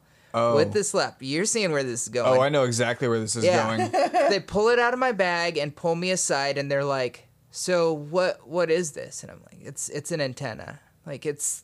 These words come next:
Speaker 2: specifically, it's like, I think it was a Yagi antenna."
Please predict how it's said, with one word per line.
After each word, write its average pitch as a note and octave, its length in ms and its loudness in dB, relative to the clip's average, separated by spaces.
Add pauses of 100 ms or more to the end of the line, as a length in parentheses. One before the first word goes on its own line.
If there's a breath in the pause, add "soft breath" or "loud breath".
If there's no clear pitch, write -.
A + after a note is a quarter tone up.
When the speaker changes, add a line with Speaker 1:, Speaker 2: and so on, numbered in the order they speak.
Speaker 2:
specifically, D#3+ 720 -6
it's B2 220 -10
like, - 160 -12
I C#3+ 120 -2 (180)
think D3+ 240 -6
it C#3+ 40 -8
was B2+ 200 -6
a C#3 40 -8
Yagi A#2+ 540 -4
antenna." A2+ 440 -14